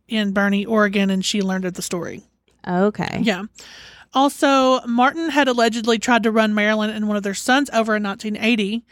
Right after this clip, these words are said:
Speaker 1: uh, and allegedly pulled a knife on her and threatened to cut her. Over
Speaker 2: Wow.
Speaker 1: what? I don't know. He was abusive. So, but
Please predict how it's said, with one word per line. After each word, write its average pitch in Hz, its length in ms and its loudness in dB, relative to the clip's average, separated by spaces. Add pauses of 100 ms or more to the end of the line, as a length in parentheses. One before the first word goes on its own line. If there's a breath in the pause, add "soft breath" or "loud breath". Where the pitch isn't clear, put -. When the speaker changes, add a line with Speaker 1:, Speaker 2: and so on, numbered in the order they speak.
(520 soft breath)
Speaker 1:
uh, 220 540 0
and 214 300 -2
allegedly 214 560 -2
pulled 226 260 0
a 220 60 2
knife 262 280 2
on 233 140 4
her 233 80 2
and 226 200 -4
threatened 226 280 -2
to 226 60 -6
cut - 260 -4
her. 294 320 0 (1200)
Over 254 260 2
Speaker 2:
Wow. 254 80 2
Speaker 1:
what? 277 300 2
I 233 80 0
don't 233 180 2
know. 233 260 4
He 240 120 -2
was 233 140 0
abusive. 190 600 -6 (200)
So, 196 580 0 (140)
but 214 240 2